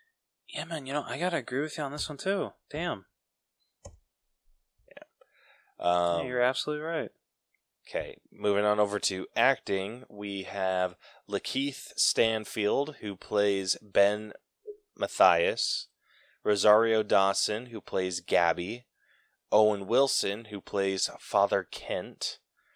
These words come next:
Speaker 2: Tiffany Haddish, who plays Harriet, Danny DeVito, who plays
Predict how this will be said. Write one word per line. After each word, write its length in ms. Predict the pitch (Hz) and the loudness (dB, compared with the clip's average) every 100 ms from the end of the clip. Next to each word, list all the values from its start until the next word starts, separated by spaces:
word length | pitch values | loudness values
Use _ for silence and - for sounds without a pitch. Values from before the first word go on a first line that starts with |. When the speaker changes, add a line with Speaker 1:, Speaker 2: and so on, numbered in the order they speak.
| _ _ _ - | _ _ _ -8
Speaker 2:
Tiffany 440 | - - 110 104 | -6 -6 -4 -4
Haddish, 560 | - 101 104 117 120 - | 0 2 4 2 0 -4
who 100 | 101 | -8
plays 440 | - 101 98 92 - | -4 -2 0 0 -4
Harriet, 600 | 101 90 87 95 120 - - _ _ _ _ _ 110 | -2 -2 -2 -2 -4 -10 -16 _ _ _ _ _ -6
Danny 360 | 107 104 104 101 | 0 0 0 -4
DeVito, 640 | 98 98 110 110 117 110 | -6 -2 0 2 2 0
who 120 | 104 | -8
plays 540 | - - 95 92 90 | -10 -2 0 2 -2